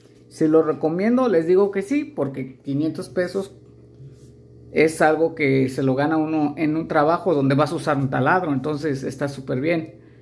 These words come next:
Lo malo es que no es para uso rudo, no dura mucho tiempo.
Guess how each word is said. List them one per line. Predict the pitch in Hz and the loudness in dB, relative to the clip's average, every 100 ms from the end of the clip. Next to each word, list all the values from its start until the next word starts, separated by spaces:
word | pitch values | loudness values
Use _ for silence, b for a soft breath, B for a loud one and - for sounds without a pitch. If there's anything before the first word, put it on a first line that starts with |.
| B B B - - - | B B B -20 -16 0
Lo | 147 | 2
malo | 156 180 196 196 | 4 6 6 6
es | 190 190 | 2 0
que | 185 | -4
no | 180 | -6
es | |
para | 180 180 165 | -6 -2 -2
uso | 165 190 | -2 -2
rudo, | 190 220 220 | 0 0 0
no | 190 165 | -2 -2
dura | 175 175 | -2 -2
mucho | 175 185 185 | -4 -6 -2
tiempo. | 196 202 226 233 240 | 0 0 0 -2 -4